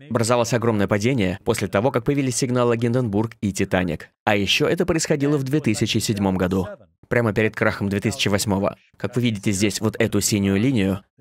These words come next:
она очень резко пошла вверх, прямо перед крахом две тысячи восьмого, который появился вот здесь. И совсем недавно, за последние десять-пятнадцать лет,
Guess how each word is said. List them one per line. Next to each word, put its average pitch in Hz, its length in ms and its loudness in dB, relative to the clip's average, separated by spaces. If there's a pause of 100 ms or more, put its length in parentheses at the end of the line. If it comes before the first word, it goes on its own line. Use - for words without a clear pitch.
(100)
она 135 460 0
очень 135 360 0
резко 107 380 0
пошла 98 460 0
вверх, 92 480 -2 (300)
прямо 101 360 2
перед 101 400 -2 (180)
крахом 98 440 -2
две 104 100 0
тысячи 101 320 -4
восьмого, 104 460 0
который 131 340 -2
появился 101 500 -2
вот 92 120 -4
здесь. 92 320 -8 (260)
И 160 160 -2
совсем 135 500 0
недавно, 113 680 2 (180)
за 107 140 0
последние 110 500 0
десять-пятнадцать 104 720 -2
лет, 123 260 0